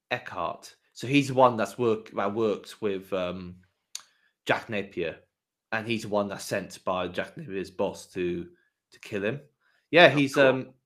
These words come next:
Speaker 1: yeah, and he's also, um, yeah, he was Porkins in, um, S-, uh, Star Wars. Um, he
Speaker 2: <laughs>
Speaker 1: was
Speaker 2: So
Speaker 1: Major,
Speaker 2: bad.
Speaker 1: he was Major Eaton, so he was one of the kind of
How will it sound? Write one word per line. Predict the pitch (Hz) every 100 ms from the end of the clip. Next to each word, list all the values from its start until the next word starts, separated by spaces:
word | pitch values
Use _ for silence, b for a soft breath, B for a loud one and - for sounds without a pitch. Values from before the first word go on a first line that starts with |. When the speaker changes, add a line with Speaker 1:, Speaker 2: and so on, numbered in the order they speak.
| _ _ -
Speaker 1:
yeah, | 147 127
and | 113
he's | 139 131
also, | 139 135 135 120 113
um, | 110 107 110 104 b b b _
yeah, | 107
he |
was | 113 110
Porkins | - 135 135 123 120 117 -
in, | 101 101 101 98 101 _ _ _ _ _ _ _ _ _
um, | 101 101 98 98 95 92 90 _ _ _ _ _ _ _ _ _ _ _ _
S-, | - - _ -
uh, |
Star | - - 110 104
Wars. | 101 104 104 104 - - b b b b -
Um, | 98 98 92
he | 90 117
Speaker 2:
<laughs> |
Speaker 1:
was | 107 104 -
Speaker 2:
So |
Speaker 1:
Major, | 95 120 -
Speaker 2:
bad. | - - _
Speaker 1:
he | 139
was | 135 127
Major | 135 143 139 - -
Eaton, | 120 - 127 139
so | 120
he | 110 127
was | 117
one | 117 113 110
of | 101
the | 104 101
kind | 107 101
of | 95 95